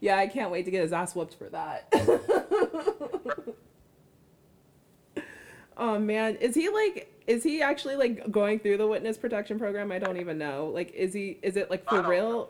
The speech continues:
Speaker 2: Uh, I don't know. Like, that's, like, people are saying that's what might happen, but I'm like,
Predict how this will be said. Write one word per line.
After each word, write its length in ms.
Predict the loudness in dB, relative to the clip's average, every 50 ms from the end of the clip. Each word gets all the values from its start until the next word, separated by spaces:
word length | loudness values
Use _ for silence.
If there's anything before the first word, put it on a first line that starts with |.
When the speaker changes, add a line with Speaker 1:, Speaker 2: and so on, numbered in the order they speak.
| -12 -12 -10
Speaker 2:
Uh, 480 | -8 -8 -6 -6 -4 -4 -4 -4 -8 -10 -12 -14 _ _ _ _ _ _ _ _ _ _ _ _ _ _ _ _ _ _ _ _ _ _ _ _ _ _ _ -14 -6
I 120 | -4 -2
don't 160 | -2 -2 -2
know. 240 | 0 -2 -2 -2 -2 -2
Like, 200 | -4 -4 -2 -2
that's, 280 | -2 -2 -2 -4 -2
like, 240 | -2 -2 -2 -2 -8
people 240 | -14 -10 -4 -2 -2
are 140 | -2 -2 -2 -4 -4
saying 200 | -4 -4 -2 -2
that's 200 | -2 -2 -4 -4
what 160 | -6 -8 -6 -4
might 180 | -4 -4 -4
happen, 300 | -4 -6 -6 -6 -8 -10 -8
but 120 | -4 -2
I'm 180 | -2 -2 -2 -2
like, 400 | -6 -4 -4 -6 -10 -14 -18